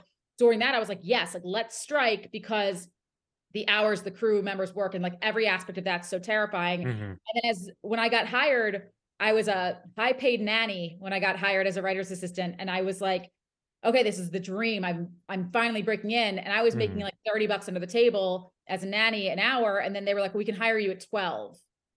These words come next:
Speaker 1: And I was like, "I think that's illegal."
Speaker 2: Wow.
Speaker 1: Um, and then
Speaker 2: Yeah.
Speaker 1: quickly the guild was like, "No, no, no, they have to hire you more." And I was like, "Thank God." And they said, "At fifteen." And I was like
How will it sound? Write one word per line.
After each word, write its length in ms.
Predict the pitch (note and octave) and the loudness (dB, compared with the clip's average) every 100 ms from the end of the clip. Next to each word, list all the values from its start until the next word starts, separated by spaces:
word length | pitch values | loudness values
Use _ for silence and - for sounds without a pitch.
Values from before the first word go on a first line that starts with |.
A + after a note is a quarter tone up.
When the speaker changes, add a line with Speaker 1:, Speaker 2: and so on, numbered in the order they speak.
| - | -4
Speaker 1:
And 100 | G3+ | 0
I 60 | |
was 120 | G3+ | 0
like, 260 | G3+ F#3 - | 0 -2 -4
"I 40 | |
think 240 | F3 A#3 A#3 | -2 0 2
that's 200 | G3 F#3 | -2 -2
illegal." 600 | F3 A#3 G3 A#2+ F3+ - _ _ - | -2 0 0 -2 -8 -16 _ _ -10
Speaker 2:
Wow. 360 | G2 D3 A3+ G#3+ | -4 0 2 2
Speaker 1:
Um, 40 | - - | -2 -2
and 120 | A#3 | 2
then 260 | C#4+ C4+ B3 | 4 4 2
Speaker 2:
Yeah. 80 | B3 - - | -2 -8 -10
Speaker 1:
quickly 440 | E4 - C4+ A#3+ | -10 -6 -4 -2
the 80 | A3+ | -2
guild 280 | F3+ A#3+ A#3+ | 2 4 2
was 100 | G#3 | 0
like, 140 | G3+ | -2
"No, 140 | G#3+ B3+ | 0 0
no, 100 | B3 | 2
no, 260 | G#3 F3 | 2 2
they 100 | F#3+ | 0
have 220 | F#3+ A#3 A#3 | 0 -2 -2
to 60 | |
hire 160 | B3 A3+ | -2 0
you 120 | G#3 | 0
more." 500 | F#3+ A#3 B3+ F#3 F3 F#3+ | 2 4 4 4 0 -4
And 100 | G3+ | -6
I 40 | |
was 80 | G3 | -6
like, 140 | F#3+ - | -8 -6
"Thank 200 | C4 B3 | -4 0
God." 200 | A#3+ A3 | 0 0
And 80 | G3+ | -2
they 60 | |
said, 140 | F#3 F#3+ | -4 -6
"At 180 | F#3 - | -2 4
fifteen." 520 | C4+ C4+ - A3+ E3+ | 4 2 -6 -4 -4
And 80 | E3+ | -4
I 40 | |
was 80 | F3+ | -4
like 140 | F#3 | -6